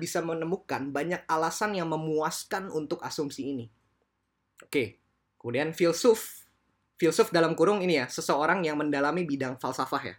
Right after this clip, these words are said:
atau filsafat ya. "Filsuf yang tidak menemukan makna dari dunia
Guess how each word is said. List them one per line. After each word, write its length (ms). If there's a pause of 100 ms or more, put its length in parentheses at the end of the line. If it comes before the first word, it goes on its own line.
(120)
atau 180
filsafat 400
ya. 120 (600)
"Filsuf 460
yang 340 (160)
tidak 400
menemukan 480
makna 400
dari 320
dunia 320